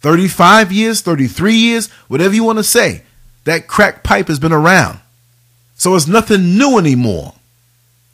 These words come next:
It's a, it's a staple in our community. And we accommodate this thing.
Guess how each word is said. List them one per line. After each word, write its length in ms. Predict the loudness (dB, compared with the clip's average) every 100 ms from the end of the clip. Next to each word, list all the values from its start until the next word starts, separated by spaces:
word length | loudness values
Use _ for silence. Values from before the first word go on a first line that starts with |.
| _
It's 220 | 0 2
a, 220 | 0 -2 -8
it's 260 | -8 -6 -4
a 200 | -6 -8 _
staple 680 | -8 -6 -2 2 2 2 0
in 80 | 2
our 160 | 0 0
community. 640 | -2 -2 -4 -4 -8 -14 _ _ _ _ _ _ _ _ _ 0
And 180 | 2
we 140 | 2 2
accommodate 840 | 0 -8 -4 0 0 0 0 -2
this 240 | -4 -4 -4
thing. 300 | -4 -6